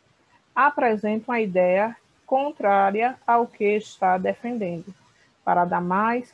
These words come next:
credibilidade às suas posições, pois assim mostra ao leitor que analisou o tema, o assunto, por diversos ângulos.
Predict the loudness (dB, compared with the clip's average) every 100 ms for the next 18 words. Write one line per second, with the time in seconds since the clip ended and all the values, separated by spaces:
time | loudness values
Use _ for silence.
0 | _ 2 4 2 2 0 -2 -2 -2 0
1 | 2 4 4 2 -2 -2 -8 -6 -6 -6
2 | _ _ _ _ 2 4 4 0 -8 -8
3 | -8 -8 -12 -18 _ _ _ _ -6 -4
4 | -2 -2 -2 -4 -8 -6 -6 -8 -2 0
5 | 0 -4 0 0 0 -4 -4 -4 -4 -8
6 | _ _ -20 _ _ 0 2 0 -4 _
7 | 0 0 -2 -4 -4 -6 -4 -8 -8 -10
8 | -14 -18 _ _ -8 -8 -4 -2 -2 -4
9 | -10 -4 -4 -2 0 0 -2 -4 -4 -4
10 | -4 -12